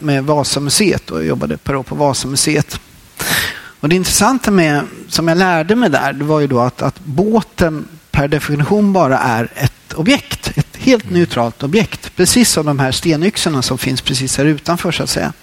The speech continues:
Speaker 1: Och det är ju först i museimiljön som det här helt neutrala objektet, alltså en brädhög från sextonhundratalet.
Speaker 2: Ganska svart och mörken också.
Speaker 1: Ganska svart och mörken. Eh, laddas med en berättelse.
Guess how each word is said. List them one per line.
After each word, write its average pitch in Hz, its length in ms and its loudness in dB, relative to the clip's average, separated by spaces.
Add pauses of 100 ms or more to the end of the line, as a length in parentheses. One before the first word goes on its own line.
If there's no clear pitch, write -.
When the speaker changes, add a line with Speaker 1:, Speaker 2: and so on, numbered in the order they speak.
(540)
Speaker 1:
Och - 340 -4
det 180 60 4
är 196 40 6
ju 196 40 6
först - 380 4
i 180 60 4
museimiljön 151 1300 2 (160)
som 151 360 2
det 151 80 2
här 127 160 2
helt 220 380 2
neutrala 143 640 0
objektet, 139 500 -2
alltså 165 160 2
en 151 140 0
brädhög 147 760 2
från 135 120 -4
sextonhundratalet. 135 1040 -2 (140)
Speaker 2:
Ganska 101 480 -2
svart - 500 -6
och 101 100 -2
mörken 123 420 -4
också. 104 100 -2
Speaker 1:
Ganska 185 260 0
svart - 220 -4
och 147 60 -2
mörken. 147 300 -4 (300)
Eh, 135 420 2 (880)
laddas 185 560 2
med 165 60 2
en 156 80 0
berättelse. - 600 -2